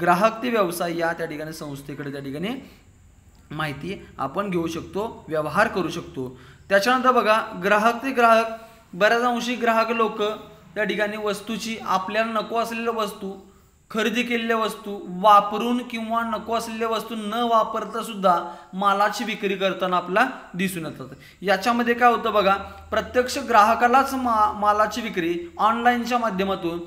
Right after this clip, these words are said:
मालाची विक्री त्या ठिकाणी करण्याचं काम त्या ठिकाणी केलं जातं. म्हणजेच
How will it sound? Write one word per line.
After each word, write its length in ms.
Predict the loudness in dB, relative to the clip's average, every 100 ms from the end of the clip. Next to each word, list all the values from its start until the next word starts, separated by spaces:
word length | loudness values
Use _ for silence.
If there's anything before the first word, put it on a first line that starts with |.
| -14 -14
मालाची 480 | 0 4 4 4 2
विक्री 320 | -4 -4 -4
त्या 120 | -2 -2
ठिकाणी 300 | 0 -2 0
करण्याचं 440 | -2 -2 -4 -4
काम 200 | 0 0
त्या 120 | 0
ठिकाणी 320 | -4 -2 -2
केलं 300 | -4 -4 -4
जातं. 240 | -4 -6 -12 -14 -20 -20 -6
म्हणजेच 440 | -2 0 -2 -2